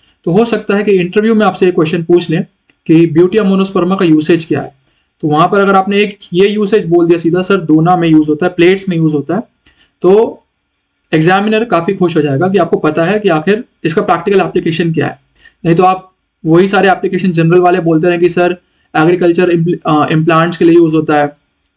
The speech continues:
या फिर, अ, timber industry में यूज़ होता है या फिर fodder में यूज़ होता है", तो examiner को लगेगा कि आप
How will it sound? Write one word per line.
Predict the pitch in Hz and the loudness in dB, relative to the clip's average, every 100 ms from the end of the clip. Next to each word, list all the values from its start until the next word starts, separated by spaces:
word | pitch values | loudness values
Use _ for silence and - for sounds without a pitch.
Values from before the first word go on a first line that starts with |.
| _ _ _ _ _ - | _ _ _ _ _ -2
या | 160 160 | 0 0
फिर, | 175 170 165 165 _ _ _ _ _ - | 0 0 0 -4 _ _ _ _ _ -6
अ, | 160 143 | -4 0
timber | 185 180 190 | 0 0 0
industry | 170 165 160 180 | 0 -2 0 0
में | 170 | 2
यूज़ | 170 160 | 2 2
होता | 156 165 | 0 0
है | 165 | 2
या | 160 | 0
फिर | 165 | 0
fodder | 165 156 165 | 0 0 0
में | 165 | 0
यूज़ | 165 156 | 0 0
होता | 156 190 | 0 0
है", | 220 233 | 0 0
तो | 254 233 | 0 0
examiner | 165 240 202 240 | 0 0 0 -2
को | 240 | 0
लगेगा | 226 214 247 | 0 0 0
कि | 294 | 0
आप | 254 220 | 0 -4